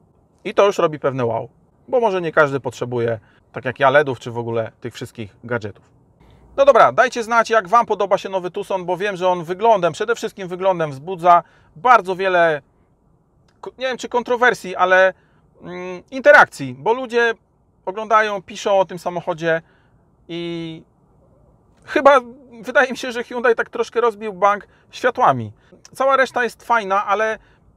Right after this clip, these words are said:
nie odbiega aż na tyle od innych samochodów jak światła z przodu. Także zobaczcie, jedna rzecz, a wzbudzili takie kontrowersje, taki odzew od społeczności, że tak powiem, motoryzacyjnej. Napiszcie, co Wy sądzicie na temat tego modelu, jestem bardzo ciekawy.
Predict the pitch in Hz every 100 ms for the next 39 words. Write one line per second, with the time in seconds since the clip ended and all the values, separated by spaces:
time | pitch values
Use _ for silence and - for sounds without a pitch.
0 | - 180 226 214 254 226 214 214 196 220
1 | 214 190 208 196 202 190 180 180 185 185
2 | _ _ - - 247 135 123 - 120 117
3 | 107 _ _ 170 165 202 214 196 _ _
4 | _ _ _ _ _ _ _ 165 226 226
5 | - 185 233 220 214 202 220 - _ _
6 | _ - 180 185 190 180 _ _ 175 170
7 | 190 220 233 226 247 247 214 220 - 190
8 | 214 - 196 196 - _ - - - 320
9 | 254 175 160 151 - - 165 156 170 156
10 | 156 143 151 - 151 151 156 160 135 143
11 | - 120 110 104 _ _ _ _ 277 285
12 | 233 233 220 190 - 185 180 135 160 175
13 | 147 147 - 139 131 143 131 147 139 135
14 | 151 143 131 - 123 147 156 139 127 185
15 | 180 165